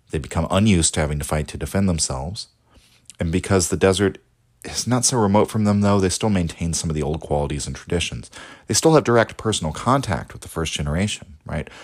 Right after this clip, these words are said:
Khaldun writes, quote, "They live in the hope that the conditions that existed in the first generation may come back, or they live under the illusion that those conditions still exist,"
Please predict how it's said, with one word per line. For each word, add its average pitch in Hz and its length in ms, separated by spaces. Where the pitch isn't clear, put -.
Khaldun 95 380
writes, 87 500
quote, - 360
"They 87 120
live 120 540
in 104 100
the 104 200
hope 92 300
that - 140
the 95 80
conditions 104 560
that 95 120
existed 101 680
in 82 100
the 82 60
first 104 300
generation 80 720
may 78 160
come 85 200
back, 107 380
or 107 180
they 76 140
live 76 240
under 71 160
the 69 120
illusion 69 600
that - 140
those 76 200
conditions 73 480
still 71 240
exist," 65 560